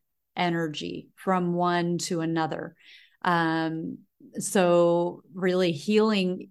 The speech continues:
work, energetic healing work is simply kind of opening up and, and bringing more, like, different techniques to bring more energy from source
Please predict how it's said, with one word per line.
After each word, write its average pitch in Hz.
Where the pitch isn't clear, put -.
work, 180
energetic 190
healing 214
work 175
is 175
simply 190
kind 202
of 196
opening 196
up 190
and, 175
and 175
bringing 196
more, 190
like, 180
different 202
techniques 196
to 196
bring 196
more 190
energy 190
from 185
source 180